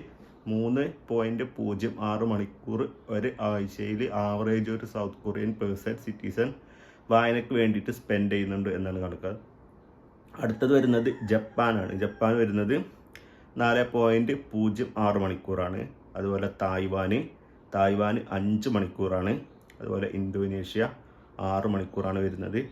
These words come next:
ഹോങ്കോങ് ആറ് പോയിന്റ് നാപ്പത്തിരണ്ട് മണിക്കൂർ. അടുത്തത് സൗദി അറേബ്യ ആണ്. സൗദി അറേബ്യ നമുക്കറിയാം, അങ്ങനെ വായനാശീലം ഉണ്ടെന്നൊന്നും ഞാൻ വിചാരിക്കാത്ത ഒരു രാജ്യമാണ് സൗദി അറേബ്യ. സൗദി അറേബ്യ വരുന്നത് ആറ് പോയിന്റ് നാല് എട്ട് മണിക്കൂർ.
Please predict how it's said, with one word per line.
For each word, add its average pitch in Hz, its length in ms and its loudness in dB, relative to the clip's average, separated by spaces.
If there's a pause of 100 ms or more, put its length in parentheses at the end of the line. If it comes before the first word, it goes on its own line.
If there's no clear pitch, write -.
(140)
ഹോങ്കോങ് 101 600 -2 (340)
ആറ് 98 360 -2
പോയിന്റ് 104 400 -2 (500)
നാപ്പത്തിരണ്ട് 104 680 -2
മണിക്കൂർ. 95 500 -2 (160)
അടുത്തത് 113 420 0
സൗദി 113 300 4
അറേബ്യ 117 400 2
ആണ്. 95 180 -4
സൗദി 95 240 -4
അറേബ്യ 104 460 0 (520)
നമുക്കറിയാം, 110 420 2
അങ്ങനെ 107 220 2
വായനാശീലം 107 760 0
ഉണ്ടെന്നൊന്നും 104 440 0
ഞാൻ 101 120 -2
വിചാരിക്കാത്ത 98 520 -4
ഒരു 104 100 0
രാജ്യമാണ് 92 420 -2
സൗദി 92 280 -6
അറേബ്യ. 90 300 -2
സൗദി 95 280 -4
അറേബ്യ 95 240 -2
വരുന്നത് 98 340 -2
ആറ് 95 420 -2
പോയിന്റ് 101 460 0
നാല് 95 260 -2
എട്ട് 95 240 -6
മണിക്കൂർ. 98 460 -2